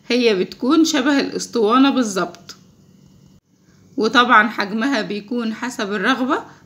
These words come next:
بس هو ده الحجم المناسب واللي بتتعمل بيه دايمًا.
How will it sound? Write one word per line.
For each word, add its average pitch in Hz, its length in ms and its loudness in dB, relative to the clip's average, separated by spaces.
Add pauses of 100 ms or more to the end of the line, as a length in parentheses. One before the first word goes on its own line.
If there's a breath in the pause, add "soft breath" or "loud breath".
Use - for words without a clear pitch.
بس - 260 -6
هو 254 360 0
ده 262 280 2
الحجم 262 400 -2
المناسب 220 720 -2
واللي 220 220 0
بتتعمل 233 640 0
بيه 247 280 2
دايمًا. 160 460 -2